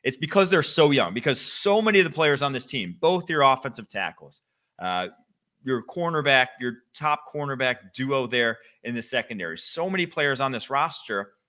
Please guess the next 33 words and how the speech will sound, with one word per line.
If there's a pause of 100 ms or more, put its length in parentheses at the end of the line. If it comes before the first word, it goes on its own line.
are
still
on
their
rookie
deal, (280)
are
still
ascending.
It,
it
just
feels
kind
of
like (1040)
this
is
cutting
off (380)
the
head (240)
of
the
snake
before
it (200)
gets
fully
grown (600)
to
a
degree.